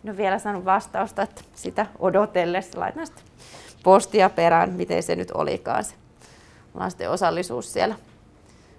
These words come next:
varhaiskasvatuksen puolella. No, mitä osallisuus sitten on?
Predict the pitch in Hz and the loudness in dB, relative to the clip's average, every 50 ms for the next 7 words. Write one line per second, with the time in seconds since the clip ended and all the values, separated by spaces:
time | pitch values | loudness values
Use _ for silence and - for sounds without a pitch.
0 | - - 196 190 190 214 208 202 208 - - - - - - - 214 202 - - | -12 -6 -2 -2 -2 -2 -4 -6 -8 -8 -10 -8 -8 -8 -8 -8 -8 -10 -10 -10
1 | 220 208 - - - - 123 - 196 202 - - - _ _ - _ - - - | -10 -10 -6 -4 -2 -2 -2 -4 -4 -8 -18 -20 -20 _ _ -20 _ -20 -20 -20
2 | _ _ _ _ - _ _ - - - - - - - - - - - - - | _ _ _ _ -20 _ _ -20 -20 -20 -20 -20 -20 -20 -20 -20 -20 -20 -20 -20
3 | - - - - - - - - - - - - - - 226 233 247 277 277 277 | -20 -20 -20 -20 -20 -20 -20 -20 -20 -20 -20 -20 -14 -8 -6 -4 -4 -2 2 4
4 | 269 262 277 294 294 277 247 226 208 208 - 220 214 220 - - 214 226 220 - | 6 6 6 4 4 2 2 2 0 -2 -2 -2 -2 -4 -4 -4 -6 -6 -6 -6
5 | - 233 233 226 220 240 254 240 220 196 175 170 180 | -4 -2 -2 0 2 4 6 6 6 6 4 0 -4